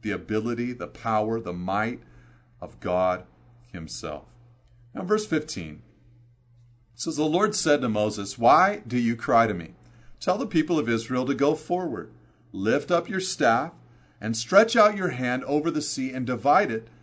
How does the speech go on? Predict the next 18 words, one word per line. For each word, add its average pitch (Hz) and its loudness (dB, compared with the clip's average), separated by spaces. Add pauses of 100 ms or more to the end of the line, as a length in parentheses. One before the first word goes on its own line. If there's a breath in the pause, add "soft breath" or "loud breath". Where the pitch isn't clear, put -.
(160 soft breath)
that - -20
the 127 -12
people 139 -2
of 170 0
Israel 120 -2
may 131 -2
go 127 2
through 156 -2
the 160 -6
sea 127 -4
on 117 -2
dry 107 2
ground.'" 101 -4
So 101 -12
God 107 2
is 110 -6
giving 107 -4
Moses 107 -4